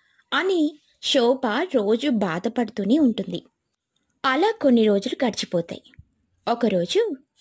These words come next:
శోభ అడవికి వెళ్ళి ఆహారం కోసం వెతుకుతూ ఉంటుంది. కానీ తనకి ఎక్కడా ఏమీ కనిపించదు. "అమ్మా,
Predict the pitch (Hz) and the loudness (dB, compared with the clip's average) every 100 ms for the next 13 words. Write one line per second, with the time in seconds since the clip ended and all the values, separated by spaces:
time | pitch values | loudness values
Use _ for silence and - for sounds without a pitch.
0 | _ - - 302 440 330 254 - 202 190 | _ -4 2 4 4 2 0 -2 -2 0
1 | 247 277 226 185 180 180 196 _ _ _ | 0 0 0 -2 -4 -6 -10 _ _ _
2 | _ - 240 349 381 311 247 240 214 240 | _ -4 -2 -2 0 2 2 0 -4 -2
3 | 220 185 190 185 214 262 196 175 160 - | -2 -2 -4 -4 2 2 0 -4 -10 -14
4 | _ _ _ _ _ - 311 349 359 - | _ _ _ _ _ -4 0 0 0 0
5 | 214 202 233 196 226 - 175 190 - 202 | -2 -2 -2 -2 -4 -8 -4 -4 -2 0
6 | 285 226 175 196 247 208 - 180 190 180 | 2 2 0 0 -2 -4 -6 -8 -8 -8
7 | - _ _ _ _ _ _ _ 427 370 | -12 _ _ _ _ _ _ _ -2 2
8 | 370 370 370 | 4 2 0